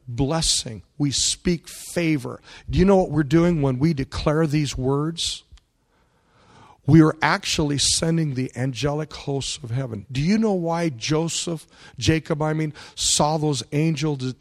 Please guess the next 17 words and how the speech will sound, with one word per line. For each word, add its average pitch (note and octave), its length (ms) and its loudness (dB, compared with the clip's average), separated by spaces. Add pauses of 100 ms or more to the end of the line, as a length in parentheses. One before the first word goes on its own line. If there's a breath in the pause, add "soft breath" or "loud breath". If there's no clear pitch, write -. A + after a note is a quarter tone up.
(240)
ascending D3 580 -2
and C3 80 -2
descending? D3 480 -2 (220 loud breath)
Because D3+ 340 0
those D3+ 260 0 (140)
angels D3+ 580 2
were C3 220 -4
angels D#3 460 -2
of B2+ 100 -4
assignment. D3 680 -2
They C#3 120 2
were C3+ 140 0
going E3+ 500 2
on D3+ 200 -4
assignment E3 760 -2 (420 loud breath)
on A#3 260 6
behalf, G3 960 4